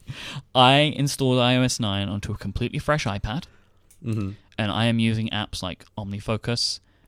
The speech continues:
Speaker 1: and I am using apps like, uh, Fantastical and Workflow, and none of them are having any problems right now.
Speaker 2: Hmm.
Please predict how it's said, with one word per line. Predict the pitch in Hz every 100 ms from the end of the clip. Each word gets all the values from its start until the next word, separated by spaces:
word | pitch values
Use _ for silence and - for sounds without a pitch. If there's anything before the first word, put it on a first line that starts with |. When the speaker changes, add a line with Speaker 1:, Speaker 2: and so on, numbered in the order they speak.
| _
Speaker 1:
and | 107
I | 98
am | 95
using | 95 95 98
apps | - 98 - - - -
like, | 110 - - - - _ _ -
uh, | 110 - 85 - - _ _ _ _
Fantastical | - - 104 95 - - 117 110 110 -
and | 95
Workflow, | 95 107 - 120 113 113 -
and | 104 104
none | 113
of | 123 117
them | 113
are | 110
having | 107 107 104
any | 95 95
problems | - 87 71 -
right | 64 -
now. | 53 82 - _ _ _ _
Speaker 2:
Hmm. | 180 123